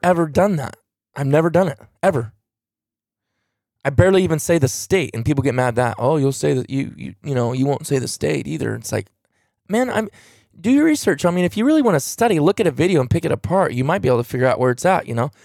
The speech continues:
But, like, here, <clears throat> it's talking about Sassoon was banging. So, I mean, Sassoon is huge, right? And it's not in range for everybody, but it just, it's just kinda funny, you know? But anyways,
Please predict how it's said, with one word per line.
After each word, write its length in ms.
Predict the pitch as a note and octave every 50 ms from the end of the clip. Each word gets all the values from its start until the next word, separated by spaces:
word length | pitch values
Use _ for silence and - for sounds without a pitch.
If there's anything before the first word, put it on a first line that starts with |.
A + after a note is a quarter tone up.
| - - - - - - - -
But, 120 | - G3
like, 160 | G3+ G3 F3+ -
here, 320 | - A#3+ B3 G3+ E3 - _
<clears throat> 40 | _
it's 360 | - - - - - F3+ -
talking 220 | - G#3+ G3 G3 F#3+
about 180 | F#3 F3 E3+
Sassoon 460 | - - D#3 - - - G3+ G3+ F3
was 140 | D#3 D3+ C#3
banging. 480 | C3+ C3 D3+ E3+ F3+ D#3+ B2+ - - - - _ _ _ _ _ _ _ _
So, 400 | - - F3 E3+ D#3+ C#3+ - - _ _ _ _ _ _ _ _ _ _ _ _ -
I 60 | E3+
mean, 140 | G3 F#3+ F3+
Sassoon 420 | - - F#3 E3+ - C#4+ E4 E4+
is 300 | B3 D#3+ B2 A2+ - -
huge, 320 | - C3+ A#2+ G#2 - - -
right? 340 | A2 A#2 A2+ A2+ - - _ -
And 120 | A#2+ C3+
it's 160 | C#3+ - -
not 260 | F3+ G3 G3 F3 - _ _ _ _ _ _ _ _ -
in 360 | C#3+ C3+ C3 B2 B2 B2 B2
range 400 | B2+ C3 C3 C3+ C#3+ D3 C#3+ -
for 180 | - A2+ G#2 - _
everybody, 640 | - A#2+ C3 D#3 E3 F3 E3+ F#3+ F#3+ G3 G3+ G#3 G3 _ _ _ _ _ _ _ _ _ _ _ _ _ _ -
but 180 | C3 D3 D3+
it 60 | D#3+ D3+
just, 220 | D3+ D4+ - - _ _ _ _
it's 180 | - D#3 C#3 -
just 200 | D#3+ D3 - _
kinda 240 | - C3+ A#2 A#2 A2
funny, 380 | - - A2 G#2+ G#2+ A2 B2 - -
you 100 | - A#2+
know? 100 | A#2 A2+
But 160 | A2+ A2+ C3 -
anyways, 440 | D#3+ E3 D3+ C#3 B2+ B2+ A#2+ -